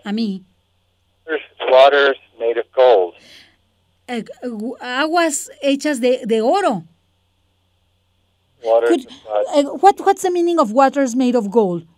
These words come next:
Speaker 1: They have a specific
Speaker 2: Yes,
Speaker 1: meaning?
Speaker 2: gold symbolizes the truth of the faith.
Speaker 1: es que,
Speaker 2: Purity of the faith.
Speaker 1: eh, eh, el, el, um, el, eh, oro significa la pureza de la fe.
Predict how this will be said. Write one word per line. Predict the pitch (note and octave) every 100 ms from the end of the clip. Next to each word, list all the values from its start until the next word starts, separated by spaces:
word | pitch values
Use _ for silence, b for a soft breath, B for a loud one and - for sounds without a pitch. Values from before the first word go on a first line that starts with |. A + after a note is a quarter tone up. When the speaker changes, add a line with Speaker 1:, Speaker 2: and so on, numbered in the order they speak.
| - - G4+ C4+
Speaker 1:
They | B3 C#4
have | C#4+ C4
a |
specific | G#3 - B3 A#3+ C#4
Speaker 2:
Yes, | B3+
Speaker 1:
meaning? | B3 C#4+ E4+
Speaker 2:
gold | D4 E4 E4+ - -
symbolizes | - A#2+ A#2 A#2+ A2+ A#2 A2 - _ _
the | G#2+ - -
truth | C3 B2 _ - G#2+
of |
the | G#2+ -
faith. | B2 A2 F#2 _ B B B -
Speaker 1:
es | C#4 B3 -
que, |
Speaker 2:
Purity | - B3 - G2+
of | -
the | - -
faith. | A#2+ F#2+ - _ _
Speaker 1:
eh, | C#4 A3 - b b -
eh, | B3 A#3+ A#3 A#3+ -
el, | C4 A#3+ A#3+ A#3
el, | C4 A3+ G#3+ G3+ F#3+ F3+
um, | F#3 F3 E3+ G3 - A#3+
el, | F#3+ F#3+
eh, | F#3 F3 -
oro | C#4+ C#4 D4+
significa | - B3+ A3+ B3+ B3+ C4+ C4 A4+
la | A#3+ G3
pureza | - A3+ B3+ C#4 - D4+ G4 _ _ _ _ _ _ _ -
de | A3+ A3 G3+ B3
la | A#3 G3+
fe. | - D4+ B3+ -